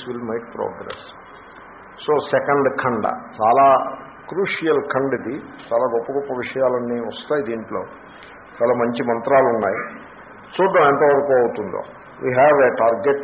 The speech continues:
date and all that. Let us see how much progress we will make. In any case, టూ థౌజండ్ త్రీకి ముండక అయిపోవాలనే టార్గెట్ ఎలాగూ కాదు. ఇది ఎలాగో టూ థౌజండ్ ఫోర్లో అయ్యేదే. But if we make some progress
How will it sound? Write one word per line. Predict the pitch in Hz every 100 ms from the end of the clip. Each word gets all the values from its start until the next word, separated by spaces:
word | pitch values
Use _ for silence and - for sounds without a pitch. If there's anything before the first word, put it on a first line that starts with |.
| -
date | 123 127
and | 127 117
all | 104 120
that. | 120 95 - -
Let | 208
us | 185 -
see | 120
how | 113 117 117
much | 120 - 117
progress | 110 110 104 113 -
we | 110
will | 101 101
make. | 104 - - - - - - -
In | 107 123
any | 160 175
case, | 165 -
టూ | 135 135
థౌజండ్ | 151 156 156 143
త్రీకి | - 151 160 160
ముండక | 139 139 151 160
అయిపోవాలనే | 151 139 151 151 147 147 139
టార్గెట్ | 127 127 139 139
ఎలాగూ | 120 127 120
కాదు. | 113 110 101
ఇది | 101 104
ఎలాగో | 107 117 131 -
టూ | 120
థౌజండ్ | 131 131 127 120
ఫోర్లో | 127 123 135
అయ్యేదే. | 120 123 117 107 104 - - - - - 190
But | 208 - - - - - - - - - -
if | 160 160 -
we | 156 151
make | 175 180 -
some | 170 190
progress | 170 147 135 139